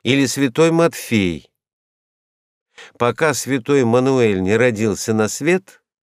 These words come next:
земля была холодной, как луна. На земле жили злые духи, они пожирали людей. Солнце стало пригревать, когда родился младенец Господь, Сын Богородицы,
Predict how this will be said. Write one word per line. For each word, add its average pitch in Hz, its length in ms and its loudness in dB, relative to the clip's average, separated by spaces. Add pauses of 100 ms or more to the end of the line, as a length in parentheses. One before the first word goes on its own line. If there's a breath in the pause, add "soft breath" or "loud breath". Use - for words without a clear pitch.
(360)
земля 107 460 2
была 95 260 2
холодной, 156 640 0
как 160 260 -2
луна. 127 440 -2 (720 loud breath)
На 123 180 2
земле 127 440 2
жили 123 280 0
злые 117 400 -2
духи, 127 440 -6
они 90 240 -2
пожирали 101 560 -2
людей. 117 600 -6 (540)
Солнце 120 640 0
стало 98 360 -2
пригревать, 98 840 -4
когда 98 480 -4 (220 soft breath)
родился 98 580 -4
младенец 92 680 -2
Господь, 92 720 -6
Сын 98 360 -6
Богородицы, 95 880 -4